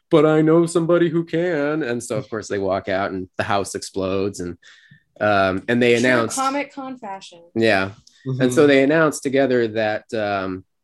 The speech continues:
Speaker 1: they basically scrapped the plans for the movies, and instead it's gonna be another short series, a limited series that wraps up their story together and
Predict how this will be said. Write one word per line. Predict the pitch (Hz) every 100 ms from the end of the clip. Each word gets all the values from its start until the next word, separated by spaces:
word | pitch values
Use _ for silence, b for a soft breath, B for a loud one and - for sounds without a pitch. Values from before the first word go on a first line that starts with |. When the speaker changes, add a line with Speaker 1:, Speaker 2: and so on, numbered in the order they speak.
| _ _
Speaker 1:
they | 117 110 120 120 117 107 -
basically | 143 139 147
scrapped | 139 135 127 -
the |
plans | - 120 113
for | 113
the | 104
movies, | 104 107 113 98 92 92 - -
and | 101 98
instead | 95 - 101
it's | 92 -
gonna | 101
be | 95 98
another | 95 98 95 95 92 90 -
short | - 110 92 - _ _ -
series, | - 120 95 82 85 90
a |
limited | 92 92 92
series | - 98 92 82
that | 92 87 82 b b -
wraps | 104 104 92 104
up | -
their | 101
story | 92 - 98 90
together | 87 92 78 76 107 104
and | 87 82